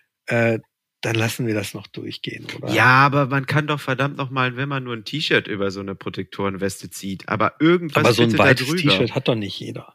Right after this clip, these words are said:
Speaker 2: Ach doch, klar. Dann fragst du irgendwen deiner Kumpels, der größer ist als du und ziehst einfach irgendwas drüber. Aber doch nicht so pur und dann geht's los. Oder auch irgendeine normale Hose da noch drüber.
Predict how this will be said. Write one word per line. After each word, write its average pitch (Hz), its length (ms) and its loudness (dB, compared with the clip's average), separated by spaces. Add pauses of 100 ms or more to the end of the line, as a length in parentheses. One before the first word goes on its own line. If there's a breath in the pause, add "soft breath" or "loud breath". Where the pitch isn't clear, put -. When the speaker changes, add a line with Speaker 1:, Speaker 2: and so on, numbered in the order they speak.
Speaker 2:
Ach 104 220 2
doch, 110 280 -4
klar. 104 560 -6 (220)
Dann 107 220 -6
fragst - 340 -6
du 101 60 -4
irgendwen 104 600 -6
deiner 101 260 -2
Kumpels, 120 420 0
der 104 140 -2
größer 113 400 0
ist 92 80 -4
als 98 240 -4
du 104 100 -8
und 98 100 -8
ziehst - 300 -10
einfach 104 220 -6
irgendwas 101 340 -8
drüber. 110 420 -6 (440 loud breath)
Aber 110 260 4
doch 107 160 0
nicht 131 240 -6
so 120 180 -4
pur 147 520 2
und 117 200 -4
dann 113 180 -2
geht's 113 240 -6
los. 131 260 -2
Oder 101 200 0
auch 104 140 -4
irgendeine 123 400 -6
normale 107 460 -4
Hose 117 320 -4
da 95 140 -8
noch 95 180 -12
drüber. 95 400 -10